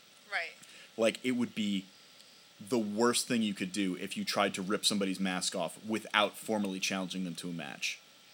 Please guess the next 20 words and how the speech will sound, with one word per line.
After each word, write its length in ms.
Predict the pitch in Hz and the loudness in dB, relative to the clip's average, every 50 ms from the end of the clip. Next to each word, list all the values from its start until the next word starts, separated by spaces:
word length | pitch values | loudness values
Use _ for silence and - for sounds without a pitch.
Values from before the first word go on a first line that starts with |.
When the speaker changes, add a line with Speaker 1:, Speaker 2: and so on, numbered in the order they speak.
| - - - - - - | -20 -20 -20 -20 -6 0
Speaker 2:
And 420 | - 117 107 98 92 90 90 90 90 - - - - - - | 2 4 4 4 4 2 0 -2 -4 -8 -16 -20 -20 -16 -8
the 120 | 104 107 101 | -4 -4 -2
villain 360 | 92 113 156 202 196 139 120 | 4 6 6 8 8 6 4
in 100 | 101 101 | 4 6
this 200 | 135 202 202 - | 6 6 6 4
match, 320 | 120 98 92 87 - - - | 2 2 0 0 0 0 2
Eddie 180 | 123 123 120 117 | 2 2 2 2
Guerrero, 600 | 101 107 104 110 123 120 101 92 85 80 76 73 - - - - | 2 4 6 8 8 10 8 6 2 0 -4 -6 -10 -16 -14 -8
is 200 | - 113 117 117 - - - - - | -6 -6 -6 -8 -10 -14 -20 -8 -2
in, 300 | - 127 127 143 - 123 107 104 | 2 2 2 2 0 -4 -2 2
really 340 | 110 123 131 120 113 107 92 | 4 6 6 6 4 4 2
into 200 | 110 104 101 117 | 2 0 0 -2
doing 300 | 104 104 98 95 92 85 | 0 0 0 0 0 -2
that. 240 | 82 80 76 - - - - - - | -2 -4 -4 -6 -8 -14 -16 -20 -4
He's 260 | - - 127 120 - | 0 2 4 4 4
really 400 | 107 104 123 131 139 131 131 123 | 4 6 6 8 8 8 8 6
into 200 | 117 113 - 113 | 4 0 0 -2
violating 560 | 101 95 107 104 104 101 104 101 101 95 95 95 | 0 4 4 6 6 6 4 4 2 2 2 4
mask 340 | 98 95 95 90 - - | 4 4 2 2 -2 -4
taboos. 540 | - - 98 92 87 90 82 73 67 - - | -2 -2 -2 -2 -2 -4 -6 -6 -6 -6 -6